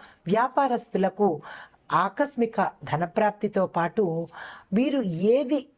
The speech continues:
ఆ, స్టార్ట్ చేయాలన్నా బిజినెస్ పరంగా కావచ్చు, లేదా, ఆ, పెట్టుబడి పరంగా కావచ్చు, మీకు అధిక లాభాలు వచ్చే అవకాశం కనబడుతోంది వ్యాపారస్తులకి. వాణిజ్యవేత్తలకి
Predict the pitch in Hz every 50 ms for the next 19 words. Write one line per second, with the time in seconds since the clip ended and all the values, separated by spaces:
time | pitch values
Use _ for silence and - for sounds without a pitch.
0 | _ _ - 190 196 196 190 185 185 180 180 180 - - - 220 214 220 - -
1 | 254 233 226 214 190 180 175 190 202 196 175 - - 160 185 170 190 214 214 202
2 | - - - 196 196 196 190 202 196 196 202 196 196 196 202 202 - - 233 240
3 | 233 - - - - - - 202 214 220 208 214 202 190 - _ - 190 175 170
4 | 170 165 165 156 147 - _ _ - - - - - _ - 208 202 208 240 233
5 | 233 233 233 233 220 208 202 202 202 202 202 202 - 196 190 185 190 180 - -
6 | 214 170 170 180 175 _ - - - - - - 208 233 240 233 226 208 185 175
7 | - - - 202 208 285 285 - 320 277 220 180 170 160 175 190 190 190 180 165
8 | - - 196 170 170 165 165 - 175 175 - - 175 160 - 170 170 160 175 170
9 | - 185 180 190 196 277 330 - - - - - _ - 196 220 208 196 - 185
10 | 170 160 147 - 160 151 151 - - 156 147 - - - - - - - 165 175
11 | 196 226 269 294 233 208 285 269 269 262 254 - 262 247 247 247 - 254 269 262